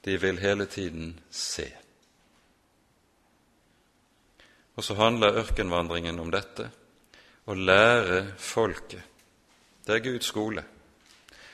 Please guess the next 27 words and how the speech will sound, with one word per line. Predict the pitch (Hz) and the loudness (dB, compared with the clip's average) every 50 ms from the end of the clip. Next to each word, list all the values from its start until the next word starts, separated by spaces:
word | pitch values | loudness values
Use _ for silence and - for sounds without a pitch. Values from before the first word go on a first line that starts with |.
| - - _ - | -20 -14 _ -4
Å | 95 | 0
lære | 92 98 101 107 113 117 110 107 | 4 6 8 8 8 8 6 2
folket | - - - 113 110 101 - - - 101 | 0 2 2 2 2 0 -2 -6 -6 -4
å | 90 92 - | -4 -4 -6
tro | - - - 123 110 104 - | -6 -8 -6 -4 -4 -6 -6
på | - - 95 98 - - 135 131 | -6 -6 -4 -4 -4 -4 -4 -2
ordet, | 127 117 95 78 87 107 123 117 - - _ _ _ _ _ _ _ _ _ _ _ _ _ _ _ _ _ _ _ _ _ - | -2 -2 -2 -4 -6 -8 -10 -10 -14 -20 _ _ _ _ _ _ _ _ _ _ _ _ _ _ _ _ _ _ _ _ _ -10
på | 104 - - | -10 -8 -8
tross | - - - 156 160 147 - - - - - | -8 0 4 4 4 4 4 0 -2 -2 -2
av | 156 160 160 151 - - - - - _ _ _ _ - | -2 -2 -2 -4 -8 -12 -18 -20 -20 _ _ _ _ -2
hva | 113 120 120 110 | 2 4 4 4
de | 104 104 98 | 4 2 0
kan | - - 101 98 - | -2 -4 -4 -2 -2
se | - - 107 92 82 80 | 0 2 2 2 2 0
med | 80 80 - | -2 -6 -6
sine | - 98 90 87 90 - - | -4 -4 -4 -4 -4 -4 -6
ytre | 110 110 - - - - - 82 78 78 78 78 - - _ _ _ _ _ _ _ _ _ - | -6 -8 -10 -12 -14 -10 -6 -6 -6 -6 -6 -10 -14 -20 _ _ _ _ _ _ _ _ _ -6
øyne. | 87 82 82 82 78 73 - - _ _ _ _ _ _ _ _ _ _ _ _ _ _ _ _ _ _ _ _ _ _ _ _ _ _ _ _ - - _ _ _ _ _ _ _ _ _ - - | -4 -4 -4 -6 -8 -12 -14 -16 _ _ _ _ _ _ _ _ _ _ _ _ _ _ _ _ _ _ _ _ _ _ _ _ _ _ _ _ -20 -20 _ _ _ _ _ _ _ _ _ -2 0
"Hør, | 110 113 120 117 107 92 - - - - - - - _ _ _ _ _ _ _ _ - 92 | 2 4 4 2 0 -2 -8 -14 -18 -20 -20 -20 -20 _ _ _ _ _ _ _ _ -6 -6
mitt | 92 - - | -6 -6 -4
folk, | - - 92 90 82 80 - - - - - - - - - - - _ _ _ - | 0 0 2 2 0 -2 -8 -16 -20 -20 -20 -20 -20 -20 -20 -20 -20 _ _ _ -10
og | 98 90 90 | -8 -6 -4
jeg | 92 98 107 107 95 85 80 76 71 69 - - - - | 0 2 4 4 4 4 2 0 -2 -6 -12 -16 -16 -8
vil | 80 82 82 78 76 | -6 -6 -4 -2 -2
vitne | 78 80 82 82 80 78 78 - | -2 -2 -2 -4 -6 -8 -10 -8
for | - 80 78 78 - | -8 -8 -8 -8 -10
deg." | - - - | -12 -16 -18